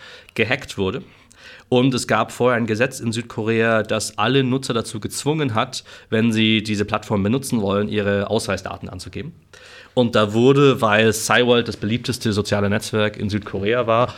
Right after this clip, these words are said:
auf einmal die Ausweisdaten von einem ganzen Land an einen Hacker weitergegeben. Und mehr als die Hälfte des Landes war davon betroffen. Das heißt, man schafft ganz neue Sicherheitslücken, man schafft ganz neue Probleme. Und es ist,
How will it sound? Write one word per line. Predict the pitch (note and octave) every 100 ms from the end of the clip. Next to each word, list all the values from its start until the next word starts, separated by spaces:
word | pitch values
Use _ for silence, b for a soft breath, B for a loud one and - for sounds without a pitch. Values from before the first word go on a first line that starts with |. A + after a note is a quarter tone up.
| B B
auf | A#2 G2+
einmal | A2 B2 B2 A#2+
die | A2+ A#2
Ausweisdaten | A#2 C3 A#2 A2+ G#2+ G#2 B2 A2
von | A2 G#2
einem | G2+ G2 G2+ G2+ G2+ G2
ganzen | G#2 B2 A#2+
Land | G#2 G#2+ C3+ - -
an | G#2
einen | G2
Hacker | F#2+ A2+ A2+
weitergegeben. | F#2 F2 F#2+ F2+ F2+ A2+ A#2+ B B
Und | A2 G2+
mehr | G#2+ A2
als | G#2 -
die | G#2
Hälfte | G2+ A2
des | F#2+
Landes | - F#2 F#2+
war | F#2
davon | F2+ F#2+
betroffen. | F#2 - - - - B B B B
Das | A#2
heißt, | A#2 B2+ C3 -
man | A#2+ A2 A2
schafft | - A#2+ -
ganz | - A2+
neue | A2+ G2+ G2+
Sicherheitslücken, | B2+ D3 C3+ C3 C3 B2
man | G#2
schafft | A2 G2+
ganz | G#2 G2
neue | G2+ G2
Probleme. | - G#2+ A#2 C3 A#2+
Und | G#2+
es | G#2+ -
ist, | G2